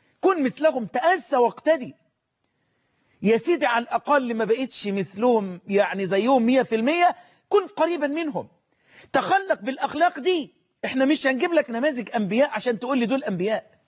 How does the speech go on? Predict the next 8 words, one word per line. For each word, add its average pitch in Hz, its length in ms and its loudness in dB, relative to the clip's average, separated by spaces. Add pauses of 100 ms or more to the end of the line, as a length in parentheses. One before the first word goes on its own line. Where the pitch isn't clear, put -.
(520)
ده 214 100 2
أنا 247 100 4
بجيب 262 260 2
لك 320 180 2
نماذج 285 400 2
مش 339 240 0
أنبياء، 285 520 2
بشر 233 520 0